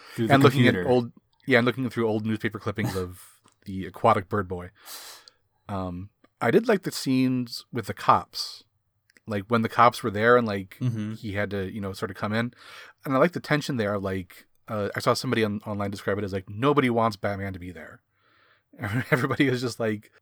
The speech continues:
Speaker 2: we're all just really uncomfortable by his presence. And I thought that was sort of interesting, 'cause we, we, I don't think we've seen that. We see Gordon and Batman, or, like, Gordon and Batman and one other person. We don't see just, like,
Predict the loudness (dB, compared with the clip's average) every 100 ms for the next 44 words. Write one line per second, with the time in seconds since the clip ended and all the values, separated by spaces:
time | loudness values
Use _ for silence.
0 | -20 -6 -2 -2 -2 -2 -2 -2 0 -2
1 | 0 2 2 4 0 -2 0 0 2 -2
2 | -4 -10 -12 -18 _ -12 -6 -6 -6 0
3 | 0 0 -2 -4 -4 -8 -10 -14 -12 -10
4 | -10 -10 -8 -8 -4 2 2 0 -6 -6
5 | -4 -4 -2 -2 -4 -12 -12 -8 -6 -4
6 | -6 -10 _ _ _ _ _ _ _ -2
7 | 0 0 0 2 2 2 -4 -4 -6 -10
8 | -12 -14 _ -6 -2 0 -2 -2 -2 -2
9 | -6 -6 -6 -6 -6 0 2 2 -2 -6
10 | -8 -8 -10 -10 -12 -10 -12